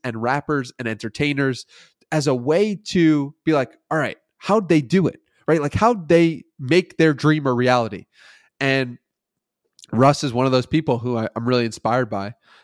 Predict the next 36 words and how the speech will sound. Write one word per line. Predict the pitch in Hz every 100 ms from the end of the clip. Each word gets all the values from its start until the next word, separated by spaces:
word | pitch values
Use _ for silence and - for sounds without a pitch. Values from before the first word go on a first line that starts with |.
| _ -
and | 120 113 110 104 110 _ _ _ -
who | 139 123
made | 123 131
his | 131
dream | 107 127 123
a |
reality | 113 117 127 127 104 107 _ _
with | 123 113
delusional | - 117 127 131 131 127
belief | 117 107 113 131
and | 123 104 -
optimistic, | 117 - 123 120 113 - 117 - _ - _ _ -
uh, | 113 107
execution | - - 143 - 123 - 127 135 _
day | 135 127 131
in, | 123
day | 120 113
out. | 107 123 - _ _ _
And | 123
I'm | 120
really | 123
inspired | 117 - 117 117
by | 110
that | 113
and | 120 117
wrote | 127 139
it |
all | 135
in | 135
an | 123
amazing, | 131 135 139 127
quick, | - - 156 - _
easy | 160 123
to | 135
read | 127 127 110
book. | 120 -